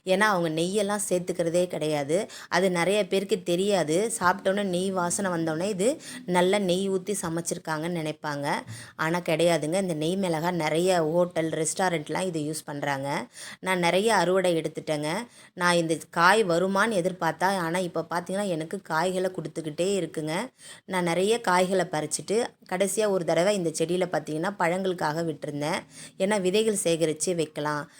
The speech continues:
என்னோட சப்ஸ்கிரைபருக்கெல்லாம் இந்த விதைகளை நான் பகிரணும்னு இந்த செடியில இருந்த வெ-, காய்கள் எல்லாத்தையும் நான் விதைக்காக விட்டிருந்தேன். கிட்டத்தட்ட பார்த்தீங்கன்னா, எனக்கு ஒரு இருநூறு கிராம் காய்கள் கிடைச்சிதுங்க. அதாவது பழுக்க விட்ட, அ, காய்கள். இது எல்லாமே நல்லா பழுத்து கீழேயும் கொட்ட ஆரம்பிச்சிருச்சு.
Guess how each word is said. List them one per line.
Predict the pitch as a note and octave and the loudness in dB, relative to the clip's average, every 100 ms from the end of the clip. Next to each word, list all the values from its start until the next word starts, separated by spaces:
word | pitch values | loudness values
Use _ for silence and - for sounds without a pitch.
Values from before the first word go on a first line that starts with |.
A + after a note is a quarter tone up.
| - - | -18 -6
என்னோட | G3+ G3+ F#3 | -2 2 2
சப்ஸ்கிரைபருக்கெல்லாம் | F3+ F3 - G#3 F#3 E3 D#3+ G3+ | 2 0 0 0 2 0 2 0
இந்த | G3 D#3 | 0 0
விதைகளை | D#3+ F3+ F#3+ F3 | 2 2 2 0
நான் | A3+ F3 D3+ - | 0 -2 -4 -6
பகிரணும்னு | D#3+ F3 E3+ D3+ D#3 | -4 -2 -2 -2 -2
இந்த | A3+ E3+ D3+ | -2 -2 -2
செடியில | - D#3+ F3+ E3 | -2 -2 0 0
இருந்த | D3 D3+ F#3+ | -2 -2 0
வெ-, | D#3+ D3 D3 - - | 0 0 -4 -14 -10
காய்கள் | - F3+ F#3+ F#3+ | 4 6 6 4
எல்லாத்தையும் | D#3+ D#3+ F3+ F3 F#3+ | 2 2 0 0 -4
நான் | G3 D3+ | -2 -2
விதைக்காக | D#3 E3+ E3 E3 | -2 0 -2 0
விட்டிருந்தேன். | D#3 D3+ D#3+ D3 D3+ A#3+ - - - _ | -2 -2 -4 -4 -4 -6 -10 -20 -20 _
கிட்டத்தட்ட | F#3+ F3+ F3+ G#3 G#3 | -4 0 2 2 2
பார்த்தீங்கன்னா, | F3+ F3+ F#3+ G#3+ | 0 2 0 2
எனக்கு | F3+ E3+ F3 | 2 2 2
ஒரு | F3 G3 G#3 F3 D#3+ D3+ | 2 4 4 4 4 4
இருநூறு | E3 F#3+ A3+ G#3 | 4 4 2 0
கிராம் | E3+ F#3 | 2 0
காய்கள் | G3+ E3+ E3 E3 | 2 2 2 0
கிடைச்சிதுங்க. | D#3+ D3 - D3 D3 D3 - _ | -2 -2 -2 -4 -2 -4 -6 _
அதாவது | D#3+ E3 F#3+ | -2 -2 0
பழுக்க | G3+ E3+ F#3 G3 | 0 0 2 2
விட்ட, | E3+ D3+ F#3 C4 D#4+ _ - _ | 0 -2 -4 -6 -6 _ -20 _
அ, | E3+ E3 | -2 -2
காய்கள். | - D#3+ D#3+ E3 - | 0 0 2 0 -2
இது | - F3+ | -4 0
எல்லாமே | F3+ F3 G3+ A3+ G3 A3+ | 2 2 4 2 2 -2
நல்லா | F#3 E3+ F#3+ G#3+ | 0 2 2 2
பழுத்து | G#3 E3 F3+ F3+ G3 C4 - | 0 0 0 -2 0 0 -2
கீழேயும் | - B3 A#3 A#3+ | -4 2 2 2
கொட்ட | G3+ F#3 A#3+ | 0 2 2
ஆரம்பிச்சிருச்சு. | F#3 D3+ D3 D3+ - | 2 0 -2 -4 -4